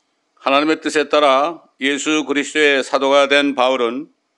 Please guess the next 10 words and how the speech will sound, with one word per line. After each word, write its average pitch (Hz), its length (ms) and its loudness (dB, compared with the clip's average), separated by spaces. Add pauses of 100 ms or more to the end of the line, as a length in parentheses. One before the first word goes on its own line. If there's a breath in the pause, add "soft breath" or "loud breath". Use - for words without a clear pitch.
(440)
에베소에 143 540 2
있는 147 640 -2
성도들과 135 920 -2 (840)
그리스도 147 500 -4
예수 143 500 -2
안에 147 420 0
있는 147 580 -2 (400)
신실한 165 720 -2
자들에게 151 840 0 (480)
편지하노니, 143 960 -2